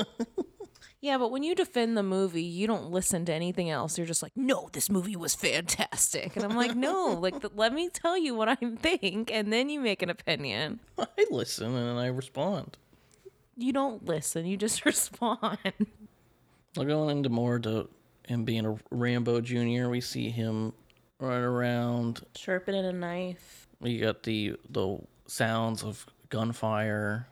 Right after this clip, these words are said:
Speaker 2: playing through the sound system.
Speaker 1: Yeah, which at first I thought is the dog playing all this gunfire from his cassette player that he has around his neck,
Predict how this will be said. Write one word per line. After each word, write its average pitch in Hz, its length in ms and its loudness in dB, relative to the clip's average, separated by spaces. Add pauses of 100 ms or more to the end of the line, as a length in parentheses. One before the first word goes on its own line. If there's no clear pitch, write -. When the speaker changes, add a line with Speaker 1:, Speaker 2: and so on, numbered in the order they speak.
(120)
Speaker 2:
playing 110 400 0
through 110 160 -2
the 104 160 -2
sound 107 400 -2
system. 104 680 -2 (720)
Speaker 1:
Yeah, 254 440 0
which 262 200 -2
at 240 220 0
first 285 280 0
I 330 80 -6
thought 226 680 0 (520)
is 226 600 0 (300)
the 165 400 2
dog 196 640 0 (680)
playing 302 440 -2
all 294 200 0
this - 500 -2 (320)
gunfire 240 800 -2
from 208 220 -4
his 190 200 -4
cassette - 440 -4
player 220 340 -2
that 214 140 -2
he 214 120 -4
has 214 200 -2
around 220 260 -2
his 214 160 -4
neck, 220 360 -4